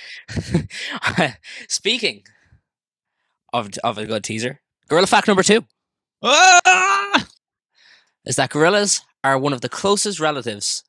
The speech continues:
Speaker 1: of humans. They have ninety-eight percent of their D N A and a common ancestor, in-, except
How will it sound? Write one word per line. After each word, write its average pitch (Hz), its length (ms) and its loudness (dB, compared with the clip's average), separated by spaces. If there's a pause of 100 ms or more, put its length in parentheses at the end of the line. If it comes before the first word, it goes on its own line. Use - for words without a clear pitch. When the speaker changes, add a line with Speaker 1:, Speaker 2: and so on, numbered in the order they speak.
(260)
Speaker 1:
of 117 120 -6
humans. 101 600 -4 (420)
They 104 80 -6
have 110 380 -4 (600)
ninety-eight 165 760 0
percent 151 480 -2
of 120 140 -6
their 117 140 0
D 120 260 -2
N 123 100 -2
A 113 280 -4 (280)
and 117 120 0
a 110 40 -4
common 156 500 -2
ancestor, 117 580 -4
in-, 98 140 -10 (280)
except - 720 0